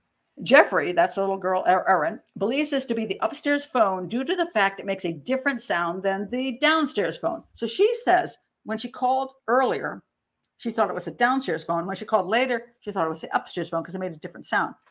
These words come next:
The girl is thirteen years old. I'm not saying the thirteen-year-olds can't be right. I'm just saying you cannot base an entire c-, case on a thirteen-year-old's claims.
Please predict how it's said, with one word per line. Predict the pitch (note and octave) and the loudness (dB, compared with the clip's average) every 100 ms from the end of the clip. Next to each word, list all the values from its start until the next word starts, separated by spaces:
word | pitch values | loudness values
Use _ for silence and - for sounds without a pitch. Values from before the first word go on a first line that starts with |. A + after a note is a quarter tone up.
| _ _ _ _ _ - | _ _ _ _ _ -6
The | F3+ | -4
girl | F3 B3+ B3+ B3+ A#3+ - _ | 2 6 6 4 0 -6 _
is | F#3 F3+ - | -2 0 2
thirteen | A#3+ A#3+ A#3+ - A3+ G#3 | 4 6 4 -2 -2 0
years | G3+ G3 F3+ | 0 0 0
old. | F#3+ F3 - - _ _ _ _ _ _ _ - - _ _ - | 2 2 0 -12 _ _ _ _ _ _ _ -20 -20 _ _ -4
I'm | G#3+ | 0
not | C#4+ A4+ | 2 2
saying | - C#4+ D4+ | 2 2 4
the | C#4 | 4
thirteen-year-olds | B3+ B3+ B3+ A#3+ A#3 A#3 | 2 0 2 0 0 -2
can't | - A#3+ | -2 -2
be | G3+ | 0
right. | A#3+ A#3+ - _ - | 0 0 -2 _ -4
I'm | F3+ | 0
just | A3+ A#3 | 2 4
saying | C4 A3 F3+ E3+ _ _ _ - | 4 4 0 -10 _ _ _ -16
you | |
cannot | - C4+ D4 - | -2 2 2 2
base | A3+ A3+ A#3 | -2 -2 -2
an | |
entire | G3+ G3 A#3 A3+ A3 | -6 -2 2 2 0
c-, | - - - | -8 -18 -16
case | - B3+ F#3 - | -2 0 0 -2
on | F#3 F3 - | -6 -6 -6
a | E3+ | -6
thirteen-year-old's | - A#3 A#3 B3 G#3 F#3 E3+ E3 - _ _ _ _ _ | -2 -2 -2 -4 -2 0 0 -2 -12 _ _ _ _ _
claims. | - - G3 - C#3+ - | -8 -2 0 -2 -6 -6